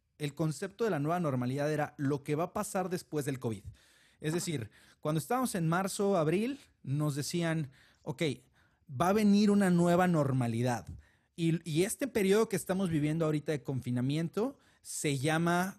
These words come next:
Speaker 1: cuarentena, ¿no? Entonces, es la cuarentena, vivir en casa, y luego
Speaker 2: <laughs>
Speaker 1: cuando te dejen salir va a haber una nueva normalidad que no sabemos cómo va a ser. Ya por ahí de junio nos dimos cuenta que esa famosa nueva normalidad era esta,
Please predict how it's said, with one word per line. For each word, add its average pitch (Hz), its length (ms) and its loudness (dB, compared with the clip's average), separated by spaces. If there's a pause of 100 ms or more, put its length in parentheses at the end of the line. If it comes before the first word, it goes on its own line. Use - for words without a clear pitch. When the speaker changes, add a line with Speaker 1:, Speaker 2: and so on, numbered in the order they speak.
Speaker 1:
cuarentena, 131 680 -2 (100)
¿no? 127 160 -4
Entonces, 170 420 -10 (280)
es 180 160 -4
la 196 80 -2
cuarentena, 220 680 0
vivir 180 280 4
en 165 100 0
casa, 202 540 -2
y 151 100 0
luego 170 320 4
Speaker 2:
<laughs> 123 340 -12
Speaker 1:
cuando 170 360 2
te - 100 -4
dejen 226 280 0
salir 175 380 0
va 180 40 0
a - 20 0
haber 165 140 0
una 170 180 -2
nueva 156 380 2
normalidad 131 580 0
que - 120 -6
no 127 120 0
sabemos 123 320 -4
cómo 127 220 -4
va 139 80 -2
a 151 40 -4
ser. - 280 -10 (560)
Ya 220 180 -6
por 285 140 -2
ahí 262 120 2
de 220 100 2
junio 226 600 0 (260)
nos 156 200 -2
dimos 233 240 -2
cuenta 226 260 -2
que 208 100 -6
esa 208 140 -4
famosa 180 440 0
nueva 190 180 4
normalidad 151 580 2
era 233 240 2
esta, - 400 -2